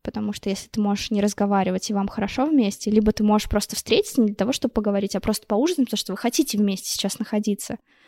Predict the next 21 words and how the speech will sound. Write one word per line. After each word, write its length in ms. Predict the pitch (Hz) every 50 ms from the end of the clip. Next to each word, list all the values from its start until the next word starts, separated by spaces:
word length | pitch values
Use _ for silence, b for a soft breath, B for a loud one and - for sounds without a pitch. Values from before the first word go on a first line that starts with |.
| b b b b b b b b b _ _ _ -
то 540 | 226 214 214 214 214 208 208 208 208 220 - -
я 140 | 208 226 226
пока 200 | 262 - - 247
не 100 | 240 233
нашла 300 | 233 - - 247 220 208
такого 300 | 202 - - 190 196 208
человека. 440 | - - 220 214 214 214 - 233
Либо 220 | 233 226 226 233 226
человеку, 760 | - - 240 226 226 226 240 226 220 220 _ - - 254 - _ _ _ _ _ _ _ _ _ _ _ -
ну, 180 | 233 247 226 196
он 160 | 202 220 220
молчит, 420 | 220 208 208 208 - - 233 -
но 80 | 226 214
молчит 340 | 208 202 196 - - 226 -
скучно, 560 | - - - 349 - - - 254 220 214 - _ _ _ _ _ _ -
потому 180 | 240 233 226 214
что 200 | - - - 220
не 100 | 214 196
о 80 | 190
чем 180 | - - 214 208
поговорить, 600 | - 208 - 208 208 208 214 226 226 - -